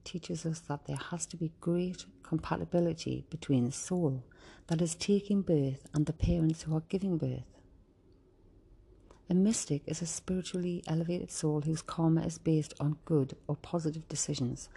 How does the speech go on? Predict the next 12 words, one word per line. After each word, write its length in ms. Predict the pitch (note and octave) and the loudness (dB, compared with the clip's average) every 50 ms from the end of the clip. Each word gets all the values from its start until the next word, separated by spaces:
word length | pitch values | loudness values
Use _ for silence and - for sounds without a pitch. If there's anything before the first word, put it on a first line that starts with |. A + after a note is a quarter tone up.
| - - - - - | -18 -16 -16 -14 -10
A 60 | - F3 | -8 -6
soul 420 | - - F#3 F3 F3 F3+ E3+ E3+ F#3+ | -2 0 0 0 2 0 -2 -2 -2
with 180 | F#3 E3 D#3+ | -4 -4 -2
such 240 | - - E3+ - - | -2 -4 -6 -2 0
an 60 | E3 | 2
impressive 540 | D#3 D3+ D3+ - - - E3+ D#3+ - - E3 - | 2 2 0 -2 -6 -6 -4 -4 -4 -6 -6 -4
record 480 | E3+ E3 D#3+ - - C3+ C3 C#3+ C#3+ - - - - - - - - _ - | -4 -4 -2 -2 -2 -2 -2 -2 -6 -10 -14 -20 -20 -20 -20 -20 -18 _ -2
will 100 | D#3+ C#3+ | -2 0
only 360 | - F3 E3+ E3+ E3+ E3+ E3+ | 2 2 2 4 4 2 0
choose 360 | E3 - - - F3 F3 E3 - | -2 -4 -4 -2 -2 -2 -2 -4
parents 640 | - - E3+ E3+ D#3+ C#3+ C3 C3 C#3 - - - - _ _ _ | -6 -4 0 0 2 2 0 -2 -4 -6 -10 -18 -20 _ _ _
who 60 | F3+ | -8